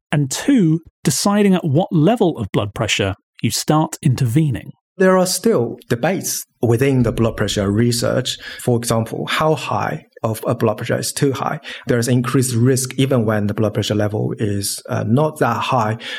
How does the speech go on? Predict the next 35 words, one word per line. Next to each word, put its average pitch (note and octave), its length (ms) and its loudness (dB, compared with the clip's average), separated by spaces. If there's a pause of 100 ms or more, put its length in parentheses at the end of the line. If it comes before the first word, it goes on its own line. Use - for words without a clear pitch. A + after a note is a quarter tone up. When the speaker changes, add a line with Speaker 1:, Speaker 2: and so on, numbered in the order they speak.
(160)
Speaker 2:
But C3 140 0
then C3 320 2
if B2 200 0
you A#2+ 480 4
account C3 520 0
for B2+ 160 0
the A#2 80 0
fact A#2+ 420 -2
that G#2+ 380 -2 (100)
the G#2+ 140 -2
patients A2+ 420 0
have A2+ 200 -4
to A#2 100 -4
take A2 240 -4
a G#2 80 0
pill C3+ 400 0
to, A#2 300 0
to A#2 140 0
treat B2 360 0
the A#2 100 0
blood A#2+ 240 0
pressure A#2 220 0
level, A#2 460 0
that A2+ 200 0
will A2+ 240 2
come E3+ 280 0
as B2+ 120 0
a A#2+ 60 -2
cost, B2 320 0
even A#2+ 180 0
though A2+ 100 0
that A2+ 140 -2
cost B2 260 -2
is A2 160 -2
low. A#2 440 2